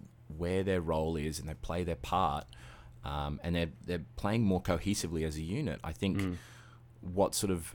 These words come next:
Speaker 1: had us down in the damp-, in the dumps last time was it's just this get, get the ball to Booker or get the ball to Ayton and, and just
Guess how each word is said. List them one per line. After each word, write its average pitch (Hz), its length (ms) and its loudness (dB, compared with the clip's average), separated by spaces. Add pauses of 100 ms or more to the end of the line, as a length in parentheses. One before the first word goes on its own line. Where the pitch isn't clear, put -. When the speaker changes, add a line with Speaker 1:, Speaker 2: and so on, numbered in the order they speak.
Speaker 1:
had - 320 -4
us 87 320 0 (240)
down 85 300 2
in 80 80 0
the 78 60 0
damp-, 82 400 -2
in 80 120 -2
the 78 80 0
dumps - 360 0
last 101 340 -2
time 76 300 -2
was 78 420 0 (720)
it's 82 200 0
just - 200 2
this 85 160 0
get, - 440 0
get 107 100 2
the 104 60 0
ball 92 120 4
to 87 60 4
Booker 85 300 2
or 69 180 -2
get - 140 0
the 90 80 -2
ball 82 220 4
to - 140 -2
Ayton 82 280 0
and, 73 180 -2
and 76 180 -2
just - 200 -4